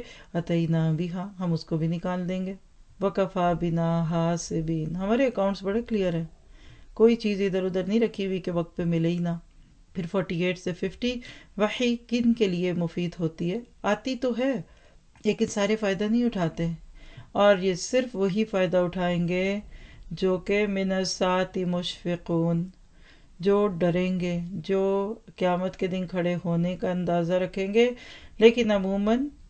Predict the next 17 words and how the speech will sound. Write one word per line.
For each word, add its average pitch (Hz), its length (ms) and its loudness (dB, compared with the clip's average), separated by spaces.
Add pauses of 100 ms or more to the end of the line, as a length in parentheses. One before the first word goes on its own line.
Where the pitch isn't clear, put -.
लोग 190 280 2
क्या 220 240 6
हैं? 240 560 0
"अफ़ान 185 460 0
तुम 208 240 0
लहू 175 320 0
मुनकिरून", 208 640 0 (460)
इनकार 226 380 0
करने 170 340 -2
वाले 165 280 0
ज़्यादा 165 360 -2
हैं। 165 120 -6 (600)
क्योंकि 202 280 -2
"वहाज़ 185 640 2
ज़िक्र 185 500 -2
मुबारकुन 180 880 0
अंज़लनाहु", 175 1040 0